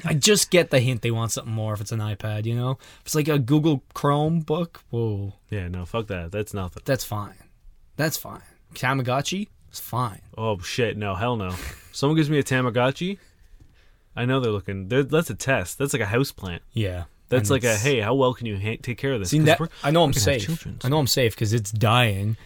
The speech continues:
Speaker 1: Real quick, its poo is gonna just fill up the whole screen.
Speaker 2: Oh, yeah, hundred percent.
Speaker 1: And they're gonna be, like, horrendously just upset.
Speaker 2: Did
Speaker 1: And
Speaker 2: you ever
Speaker 1: then
Speaker 2: play that Digimon game? Uh, I think
Speaker 1: No,
Speaker 2: it's for the
Speaker 1: the one you
Speaker 2: original
Speaker 1: <laughs> you told me about
Speaker 2: PlayStation,
Speaker 1: it, though. It sounds
Speaker 2: where it's like
Speaker 1: wild.
Speaker 2: your Pokemon, or
Speaker 1: Doesn't
Speaker 2: not
Speaker 1: the
Speaker 2: your
Speaker 1: poo come alive?
Speaker 2: Yeah, so y-, you, you had a Digimon,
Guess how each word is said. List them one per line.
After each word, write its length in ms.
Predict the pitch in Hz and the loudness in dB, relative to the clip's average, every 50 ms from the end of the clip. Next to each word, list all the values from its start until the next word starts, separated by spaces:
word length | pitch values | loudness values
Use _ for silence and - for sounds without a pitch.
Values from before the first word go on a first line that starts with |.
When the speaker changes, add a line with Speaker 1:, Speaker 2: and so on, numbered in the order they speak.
| - - - _ - - | -20 -20 -20 _ -8 -2
Speaker 1:
Real 300 | 104 117 135 156 160 - | 2 4 6 6 6 6
quick, 420 | - - - 160 143 120 107 - | 4 2 6 6 6 6 6 2
its 140 | 139 113 - | -2 -2 -2
poo 400 | - - - - 160 165 147 139 | 4 10 12 12 12 12 12 8
is 100 | 135 120 | 6 4
gonna 220 | 117 131 120 117 | 2 2 2 2
just 220 | 113 110 101 - - | 0 0 -2 -2 0
fill 180 | 143 135 123 123 | 2 2 4 2
up 120 | 117 - | 2 0
the 80 | - 107 | -2 -2
whole 180 | 104 135 147 | 0 0 0
screen. 340 | 143 - - 208 185 151 131 | 0 -2 0 0 2 2 4
Speaker 2:
Oh, 180 | 123 113 101 104 | 4 4 4 2
yeah, 120 | 107 104 | 2 0
hundred 140 | 107 107 104 | -2 -4 -6
percent. 180 | 98 - 131 | -6 -4 -2
Speaker 1:
And 80 | 123 123 | 0 0
they're 140 | 123 120 117 | 2 2 2
gonna 160 | 113 120 117 | 0 0 0
be, 100 | 120 120 | 0 0
like, 240 | 117 107 104 101 - | 0 0 -2 -2 -4
horrendously 1120 | - - 127 117 110 117 127 127 123 117 110 107 101 95 - - - - 113 104 98 98 98 | -8 -4 -4 -2 0 0 0 2 2 0 0 -2 -2 -4 -6 -8 -6 -4 -4 -4 -2 -2 -4
just 300 | 101 107 104 - - 120 | -2 -2 -4 -2 -4 -4
upset. 440 | 107 - - - 107 98 98 - - | -6 -4 -4 -2 -2 -2 -4 -4 -2
Speaker 2:
Did 60 | 135 | -2
Speaker 1:
And 60 | 143 147 | 0 0
Speaker 2:
you 60 | 196 | 0
ever 80 | 208 247 | 0 0
Speaker 1:
then 60 | - | 0
Speaker 2:
play 140 | 185 170 160 | 0 0 2
that 140 | 156 139 110 | 2 0 0
Digimon 420 | 117 113 110 120 113 127 127 131 | -2 -4 -4 -4 -2 -2 -2 -2
game? 340 | 123 135 135 131 131 139 131 - - - | -2 -2 -4 -4 -4 -6 -8 -12 -14 -8
Uh, 60 | - | -6
I 100 | 113 107 104 107 | -4 -2 -2 -2
think 40 | 113 | -2
Speaker 1:
No, 60 | 113 | -2
Speaker 2:
it's 100 | 104 98 | -2 -2
for 60 | 98 | -2
the 40 | 101 113 | -2 -2
Speaker 1:
the 0 | |
one 40 | |
you 80 | 110 104 | 0 0
Speaker 2:
original 400 | 107 107 101 110 107 104 107 104 - - - - - - | 0 0 -2 -4 -4 -6 -6 -6 -8 -12 -14 -16 -20 -20
Speaker 1:
<laughs> 260 | - - - - - | -20 -20 -20 -18 -10
you 160 | - 143 120 | -6 -4 0
told 160 | 117 135 139 143 | 2 2 4 2
me 60 | 127 | 2
about 120 | 110 110 107 | 0 0 0
Speaker 2:
PlayStation, 80 | 101 | -2
Speaker 1:
it, 40 | 160 | -2
though. 160 | - 104 101 | -4 -4 -6
It 100 | 107 - | -8 -6
sounds 360 | - 117 113 110 107 104 101 | -6 -4 -4 -4 -4 -6 -6
Speaker 2:
where 160 | 120 123 123 120 | -2 -2 -2 -2
it's 160 | 107 - - | -2 -2 -2
like 180 | 117 110 104 | 0 0 0
Speaker 1:
wild. 400 | 104 110 117 104 98 95 98 - - - | 0 0 0 -2 -2 -6 -8 -10 -8 -10
Speaker 2:
your 100 | 120 - | -8 -2
Pokemon, 600 | - 135 135 127 131 120 120 117 113 107 107 - | 0 0 0 2 0 0 0 0 0 -2 -4 -4
or 60 | - 117 | -2 -2
Speaker 1:
Doesn't 160 | 117 117 120 | 0 2 2
Speaker 2:
not 100 | 127 - | 2 2
Speaker 1:
the 60 | - | 2
Speaker 2:
your 80 | 110 107 | 0 2
Speaker 1:
poo 240 | - 151 165 170 160 | 2 2 2 2 2
come 160 | - 180 156 | 0 0 0
alive? 460 | 143 131 131 143 160 180 196 208 202 - | 0 2 2 2 2 0 0 -2 -2 2
Speaker 2:
Yeah, 140 | - 139 135 123 | 4 6 6 6
so 120 | - 147 | 6 6
y-, 60 | 143 | 4
you, 400 | 160 - 165 156 139 139 139 147 135 | 4 4 2 4 4 4 4 4 0
you 180 | 139 139 139 | 0 0 2
had 140 | 131 156 160 | 4 4 4
a 60 | 156 127 | 4 4
Digimon, 640 | 117 156 202 196 156 131 117 110 110 117 151 165 | 4 2 4 4 2 2 2 0 0 -2 -4 -6